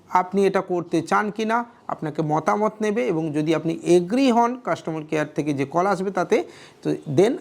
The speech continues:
আপনার এটা অটোমেটিক্যালি কিন্তু অ্যাক্টিভেট হয়ে যাবে। তো এভাবে আপনি কিন্তু already এটা করতে পারেন। এছাড়াও already এসবিআই নেট ব্যাংকিংয়ের মধ্যে কিন্তু এইপিএস অ্যাক্টিভেট করার অপশান দিয়ে দেওয়া হয়েছে অনেক দিন আগেই, যার ভিডিও কিন্তু আমি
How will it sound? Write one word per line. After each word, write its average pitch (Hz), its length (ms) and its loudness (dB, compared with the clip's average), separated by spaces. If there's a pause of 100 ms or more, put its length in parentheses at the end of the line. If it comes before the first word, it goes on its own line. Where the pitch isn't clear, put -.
আপনার 151 360 -4
এটা 139 240 -2
অটোমেটিক্যালি 214 840 0
কিন্তু 170 480 -2
অ্যাক্টিভেট 147 600 -4 (100)
হয়ে 131 160 0
যাবে। 123 240 -4 (520)
তো - 60 6
এভাবে 240 360 4
আপনি 214 300 -4
কিন্তু 220 480 -4
already 180 520 0
এটা 160 180 -2
করতে 165 300 0
পারেন। 220 300 2
এছাড়াও 240 680 0
already 226 340 -2
এসবিআই 214 560 0
নেট 202 240 -2
ব্যাংকিংয়ের 208 540 -2
মধ্যে 190 300 0
কিন্তু 208 380 -2 (340)
এইপিএস 214 600 4
অ্যাক্টিভেট 196 500 0
করার 180 260 0
অপশান 160 480 -2
দিয়ে 143 260 2
দেওয়া 202 180 4
হয়েছে 208 280 0
অনেক 156 340 -4
দিন 196 120 0
আগেই, 208 220 0
যার 165 220 0
ভিডিও 185 400 0
কিন্তু 190 320 0
আমি 170 260 0